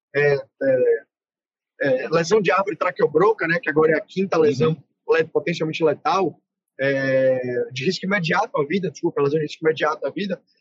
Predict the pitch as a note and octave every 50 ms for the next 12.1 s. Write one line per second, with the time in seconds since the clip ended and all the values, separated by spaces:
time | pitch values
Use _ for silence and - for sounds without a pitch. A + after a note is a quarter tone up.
0 | _ _ - C4+ C4 - A3+ A3 A#3 - - A3+ A3 A3+ A3+ G3+ E3 E3 F3 F3+
1 | F3 F#3+ G3 G3+ - - - - E3+ E3+ E3+ D#3+ D#3+ - _ _ _ _ _ _
2 | _ _ _ _ - D#3+ F3+ F#3 - - - A3 G3+ - F3+ - - - D3 C#3
3 | C3 C3 B2+ - _ _ _ - _ - C#3 C#3 E3+ F3 D#3 - D3+ E3+ F3+ -
4 | - E3 D#3+ D#3 - D#3+ D#3 D#3 C#3+ - D3+ C#3+ C#3+ D3 D3 - - - D3+ D#3+
5 | E3 F3 E3+ C#3+ - E3 D#3+ F3+ G3+ - - D3+ C#3 C3+ E3 G#3 A#3+ C4 B3+ -
6 | _ _ _ _ _ _ - G#3 - A#3 A#3+ B3 G3 G3 B3 - - _ - B3
7 | A#3+ - A#3+ B3 - - A#3+ F#3+ F#3+ F#3+ E3 C3+ - _ _ _ _ _ _ _
8 | - D#3+ D3 D#3+ E3 G3 F3+ F3 F3 F#3 F#3 F#3+ E3+ D3 C#3 D3 E3 F#3 F#3+ F#3
9 | E3+ D3+ - - - C#3+ C#3+ C#3+ C#3 C#3 C3+ C3+ C3 B2+ B2 A#2+ - - - _
10 | _ _ _ _ _ _ _ _ _ _ _ _ _ _ _ _ _ - C#3+ C#3
11 | C3+ D3 - - D#3+ C3+ B2+ B2+ D3 D#3 E3 E3 D#3+ D#3 D3+ - - C3 B2 -
12 | -